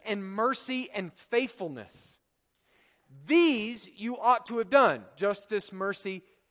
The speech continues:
faithfulness, "without neglecting the others," which is, some would argue he's talking about you should still tithe, but you should focus on what is the,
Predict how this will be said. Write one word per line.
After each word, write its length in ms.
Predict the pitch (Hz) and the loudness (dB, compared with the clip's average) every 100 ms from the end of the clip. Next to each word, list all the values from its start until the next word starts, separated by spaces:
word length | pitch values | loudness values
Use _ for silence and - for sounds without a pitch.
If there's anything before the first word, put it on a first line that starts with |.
| _ _ | _ _
faithfulness, 720 | 247 269 - 170 156 175 - - _ _ _ _ _ _ _ | 4 4 0 -6 -6 -8 -14 -20 _ _ _ _ _ _ _
"without 360 | 180 185 226 220 | -4 4 6 6
neglecting 520 | 208 196 220 214 196 | 0 2 0 0 -6
the 140 | 196 190 | -2 2
others," 360 | 226 160 151 | 2 2 -6
which 180 | 170 175 | -8 -8
is, 280 | 170 - - _ | -12 -16 -20 _
some 220 | - 202 | -6 -4
would 120 | 202 | -2
argue 320 | 170 160 175 156 | -2 -2 -10 -14
he's 180 | - 165 | -16 -12
talking 340 | - 175 175 165 | -4 -4 -4 -6
about 200 | 160 147 | -6 -6
you 60 | |
should 220 | 151 151 | -12 -14
still 260 | - 220 202 | -10 -2 -2
tithe, 460 | - - 185 110 - _ _ _ _ _ _ _ _ _ _ _ _ - | -4 -4 -4 -4 -12 _ _ _ _ _ _ _ _ _ _ _ _ -6
but 220 | 190 190 | -6 -6
you 100 | 196 | -12
should 200 | - 165 _ - | -12 -14 _ 2
focus 400 | 277 277 185 - | 2 2 -4 -2
on 240 | 180 170 | -2 -2
what 180 | 190 196 | 0 0
is 200 | 175 - | 0 -6
the, 180 | 156 | -14